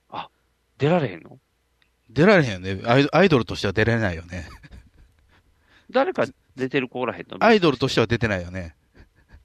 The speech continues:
Speaker 1: え、何で出てんの？コメンテーター？
Speaker 2: だからウイポンはだってタレントでしょ？
Speaker 1: あ、普通にタレントやね。
Speaker 2: タレント、タレントとか女優で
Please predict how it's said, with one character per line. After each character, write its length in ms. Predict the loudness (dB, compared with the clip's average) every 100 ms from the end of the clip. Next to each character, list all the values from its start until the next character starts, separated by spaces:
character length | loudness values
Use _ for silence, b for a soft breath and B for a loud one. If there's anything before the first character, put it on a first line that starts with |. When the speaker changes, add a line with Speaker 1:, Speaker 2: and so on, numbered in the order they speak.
| _ -8
Speaker 1:
え、 180 | -6 -4
何 260 | -6 -4
で 100 | -2
出 140 | -2 -4
て 100 | -6
ん 80 | -10
の？ 140 | -16 _ _ _ _ -10
コ 80 |
メ 100 | -8
ン 80 | -6
テ 120 | -6
ー 40 | -8
タ 160 | -8 -20 -20 _ -6
ー？ 60 |
Speaker 2:
だ 100 | 2
か 60 | 4
ら 100 | 6
ウ 60 | 4
イ 80 |
ポ 140 | 4 0
ン 160 | 0
は 300 | -2 -2 -2
だ 80 | -6
っ 60 | -12
て 380 | -12 -12 -12 -16 -4
タ 100 | -2
レ 100 | -2
ン 80 | -4
ト 120 | -8
で 80 | -6
し 80 | -8
ょ？ 40 |
Speaker 1:
あ、 40 |
普 80 | -8 -8
通 40 |
に 240 | -8 -12 _
タ 80 | -2
レ 140 | 0
ン 20 | 0
ト 60 |
や 20 |
ね。 0 | -4
Speaker 2:
タ 60 |
レ 40 | -6
ン 20 |
ト、 40 | 0
タ 100 | 0
レ 80 |
ン 40 | 0
ト 80 | -4
と 80 | -8
か 100 | -8
女 160 | -6
優 340 | -6 -6 -6 -6
で 380 | -4 -4 -6